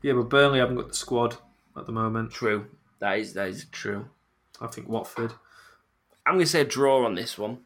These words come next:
Speaker 1: Okay,
Speaker 2: I
Speaker 1: I
Speaker 2: mean, I would like it for Watford to win,
Speaker 1: I feel
Speaker 2: just for
Speaker 1: yeah.
Speaker 2: that, that relegation, but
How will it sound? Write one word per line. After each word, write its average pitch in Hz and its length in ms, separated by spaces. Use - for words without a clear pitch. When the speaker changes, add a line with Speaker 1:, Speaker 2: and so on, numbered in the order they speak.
Speaker 1:
Okay, 165 320
Speaker 2:
I 151 80
Speaker 1:
I 147 60
Speaker 2:
mean, 151 100
I 156 40
would 202 180
like 226 240
it 160 100
for 139 80
Watford 127 420
to 110 80
win, 120 200
Speaker 1:
I 127 100
feel 120 200
Speaker 2:
just - 160
for 131 120
Speaker 1:
yeah. 127 80
Speaker 2:
that, 208 200
that 113 160
relegation, 127 760
but 117 360